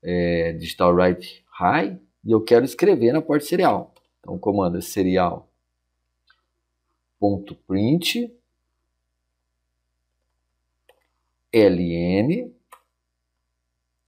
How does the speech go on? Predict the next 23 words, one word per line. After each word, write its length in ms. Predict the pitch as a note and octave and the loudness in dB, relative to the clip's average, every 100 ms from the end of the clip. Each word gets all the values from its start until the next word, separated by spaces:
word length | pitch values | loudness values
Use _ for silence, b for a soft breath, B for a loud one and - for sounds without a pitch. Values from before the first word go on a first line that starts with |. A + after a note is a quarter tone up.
| _ _ _ _ _ _ _ _ _ _ | _ _ _ _ _ _ _ _ _ _
E 100 | A#2 | 0
aqui, 560 | A2 - A3+ C#3+ - - | 0 0 0 0 -2 -4
entre 360 | A#2+ A#2+ A2 | 0 2 4
aspas, 480 | F2+ G2 - F2+ F2 | 4 2 -2 -8 -8
duplo, 360 | E2 C#3+ - F#2+ | -2 0 0 0
agora 200 | G2 C3+ | 4 2
eu 40 | |
vou 80 | D#3 | 2
colocar 260 | F3 E3 D3+ | 0 0 0
um, 260 | E3 F3+ | -2 -4
o 40 | D3 | -2
que 120 | F3 | 0
eu 80 | F3+ | 2
quero 200 | E3 E3+ | 2 2
que 80 | |
ele 80 | F#3+ | 0
escreva. 600 | G3+ - A#2 C#3+ A2+ E2+ | -4 -2 4 4 4 -2
Eu 100 | - | -12
quero 220 | E2 F#2+ | -2 -2
que 80 | - | 0
ele 80 | D#3+ | 0
escreva 400 | E3 A2+ F#2+ F2 | 2 4 4 2
led 760 | E2+ E2+ E2 D#2+ - - B3+ | 0 2 4 6 4 2 -10